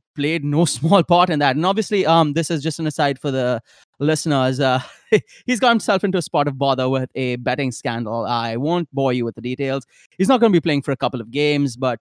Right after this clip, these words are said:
who knows? That might be reversed. But for me, it seems the right choice. He knows how to pick across well. He knows, um, you know, how to, um, capitalize on the movements of, uh, the front strikers, uh,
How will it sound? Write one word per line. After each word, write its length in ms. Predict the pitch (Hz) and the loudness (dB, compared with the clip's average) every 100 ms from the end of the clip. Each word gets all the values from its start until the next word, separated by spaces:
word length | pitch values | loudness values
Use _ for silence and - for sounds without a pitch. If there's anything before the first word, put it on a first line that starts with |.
| _ | _
who 120 | 196 | -2
knows? 300 | 208 185 180 | 2 2 0
That 140 | - 131 | -4 -4
might 160 | 117 117 | -4 -4
be 80 | |
reversed. 640 | 110 117 139 180 - - - _ _ _ _ | -4 -2 0 0 -2 -8 -16 _ _ _ _
But 320 | 139 151 143 - | 2 2 2 -8
for 180 | - 220 | -2 0
me, 500 | 220 240 240 240 - _ _ _ _ - | 2 2 2 0 -2 _ _ _ _ 0
it 120 | 190 | 0
seems 460 | - 240 226 202 - | 0 2 4 4 2
the 160 | 180 | 0
right 240 | 147 139 139 | 2 0 -2
choice. 500 | - 139 139 135 - | -2 -2 -2 -4 -10
He 460 | - 160 151 147 | -6 0 2 2
knows 260 | 147 190 185 | 0 0 0
how 100 | 165 | -2
to 80 | 147 | -2
pick 180 | 151 143 | -2 -4
across 400 | - 143 127 - | -2 -2 -2 -4
well. 420 | 139 139 131 131 - - _ _ | -2 0 0 -2 -8 -20 _ _
He 160 | 190 | 2
knows, 420 | 170 170 165 139 147 | 4 4 4 2 2
um, 380 | 139 135 127 - | 2 2 -2 -4
you 80 | 139 | -4
know, 300 | 139 131 120 _ - | -2 -4 -6 _ -10
how 220 | 147 139 | -4 -2
to, 440 | 135 143 131 123 104 | -2 -2 -2 -4 -4
um, 380 | 117 110 110 - _ _ _ _ _ _ _ _ | -2 -4 -8 -12 _ _ _ _ _ _ _ _
capitalize 360 | - 160 170 143 | 0 0 0 0
on 60 | 147 | 0
the 60 | |
movements 540 | 143 139 135 139 139 - | 0 0 -2 -4 -4 0
of, 340 | 135 123 - | 0 0 -2
uh, 220 | 123 123 117 | -4 -4 -6
the 80 | 123 | -6
front 240 | 131 127 | -6 -6
strikers, 720 | - 151 147 170 156 151 131 | -2 -2 0 0 0 -2 -2
uh, 240 | 127 120 | -4 -2